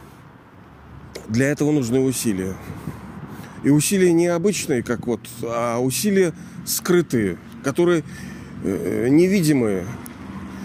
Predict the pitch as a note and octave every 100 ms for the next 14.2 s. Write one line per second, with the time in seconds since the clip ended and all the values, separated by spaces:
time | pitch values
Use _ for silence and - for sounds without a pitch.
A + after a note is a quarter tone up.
0 | - - - - A3 G3 F3 F3 E3 G#3
1 | G3+ D#3 B2+ - - - D#3+ D3+ - G3+
2 | E3+ D3+ C#3+ C#3 B2 A#2+ A2 A2 G#2+ -
3 | - D#3 C#3 C#3 - - - A#2 A#2+ E3+
4 | C3 C3 A2+ A2+ A2+ D3+ B2 D3 C3+ C#3
5 | C3+ B2 A#2 C#3 C#3 C3+ A2+ - A2+ C3+
6 | B2 B2+ A#2 C#3+ A#2+ B2 B2+ E3 G#3+ F3+
7 | C#3 B2 B2 C3+ D#3+ F#3+ C#3 - F#3 D#3+
8 | C3+ C#3+ C3+ A2 G2 F#2 - - - -
9 | - - B2+ C3+ B2 B2+ F3+ F#3 E3+ D3+
10 | E3+ E3+ E3 D#3+ E3+ D#3+ D#3+ - F#3 E3+
11 | A#2+ A2 C3 E3+ E3+ D3+ G#3 D3 C3+ F#3+
12 | D3+ - A#3+ D3 D3+ G#3 E3+ C3+ F#3 E3+
13 | C#3+ - - - - - - - E3+ E3
14 | G3+